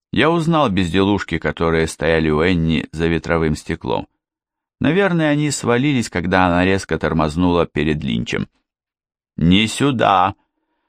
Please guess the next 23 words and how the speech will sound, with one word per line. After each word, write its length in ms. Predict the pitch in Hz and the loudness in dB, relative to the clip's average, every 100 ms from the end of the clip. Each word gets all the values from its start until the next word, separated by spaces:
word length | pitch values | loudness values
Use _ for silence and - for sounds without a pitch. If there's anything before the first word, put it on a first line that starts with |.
| _ | _
Она 260 | - 80 90 | -2 2 2
взглянула 540 | 76 71 82 85 85 | 0 -2 0 2 2
на 100 | 80 | 2
меня 260 | 76 78 78 | 2 2 0
в 40 | |
зеркало. 580 | 71 67 58 - 50 50 - _ _ _ _ _ | -2 -4 -6 -6 -6 -6 -12 _ _ _ _ _
«Ты 140 | 131 | 2
мне 180 | 143 151 | 2 2
не 160 | 151 160 | 2 2
начальник, 760 | 170 165 180 143 104 80 - | 0 -2 0 2 2 0 -4
понял?» 480 | - 214 202 95 87 _ _ _ _ _ _ _ _ _ _ _ | -2 0 2 0 -2 _ _ _ _ _ _ _ _ _ _ _
Я 160 | - 90 | 0 0
сидел 380 | - 85 107 101 | 0 0 0 2
посредине 600 | 85 - 85 90 92 85 | -2 -2 0 2 2 2
заднего 460 | 87 80 76 76 | 2 2 0 -2
сиденья, 600 | 71 - 71 101 80 52 - _ _ _ | -4 -6 -4 -2 0 -2 -6 _ _ _
подавшись 580 | - 82 82 78 - 71 | -2 2 2 2 -2 -6
вперед 520 | - 67 67 117 - _ _ | -6 -4 -2 -2 -4 _ _
и 80 | - | -6
положив 500 | 92 90 85 104 - | -2 0 2 0 0
руку 300 | 98 90 92 | -2 0 0
на 140 | 85 82 | 0 0
пассажирское. 880 | 85 - 82 71 50 - - - | -4 -4 -4 -4 -8 -8 -10 -10